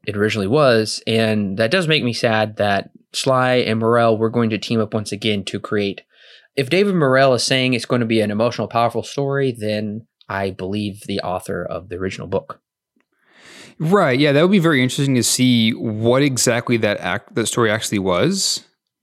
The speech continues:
Speaker 2: I don't think we're ever, it's ever gonna make a, I don't, I don't think it's ever gonna come out.
Speaker 1: No.
Speaker 2: Um, just kind of how these things usually roll.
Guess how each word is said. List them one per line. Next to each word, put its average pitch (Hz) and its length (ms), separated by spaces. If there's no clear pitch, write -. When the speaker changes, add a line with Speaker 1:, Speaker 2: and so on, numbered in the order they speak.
Speaker 2:
I 175 80
don't 247 180
think 240 140
we're 165 100
ever, 165 220
it's 170 240
ever 165 120
gonna 147 140
make 123 340
a, 113 380
I 220 180
don't, 262 320
I 262 60
don't 311 80
think 311 100
it's 220 80
ever 175 140
gonna 151 100
come 120 160
out. 143 380
Speaker 1:
No. 90 340
Speaker 2:
Um, 117 580
just 120 160
kind 117 160
of 104 160
how 110 160
these 113 200
things 113 240
usually 110 260
roll. 107 460